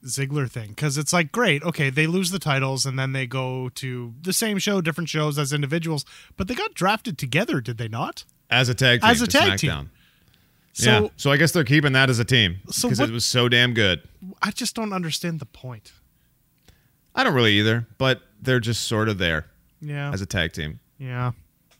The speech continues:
Speaker 2: You know what that says to me? That they don't really know what else to do with them other than just keep them as a tag team right now and draft them to the other show.
Speaker 1: Put 'em to N X T.
Speaker 2: See what they can do.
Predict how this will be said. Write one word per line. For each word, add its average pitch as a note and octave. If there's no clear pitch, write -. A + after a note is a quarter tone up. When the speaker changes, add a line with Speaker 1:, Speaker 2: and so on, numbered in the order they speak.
Speaker 2:
You C#3
know D3+
what D#3+
that E3
says F3
to F3
me? F#3+
That D#3
they E3+
don't E3+
really E3+
know E3
what D#3+
else D#3
to D#3+
do E3
with B2+
them G#2+
other G#2+
than G#2
just G2
keep A2+
them G#2+
as G2+
a -
tag G#2
team F2
right E2
now F2
and F2+
draft F2
them G#2
to G2
the G2
other G2
show. G#2
Speaker 1:
Put A#3
'em E3+
to A#2
N C3+
X -
T. -
Speaker 2:
See A#2+
what G#2+
they G#2+
can G#2
do. G#2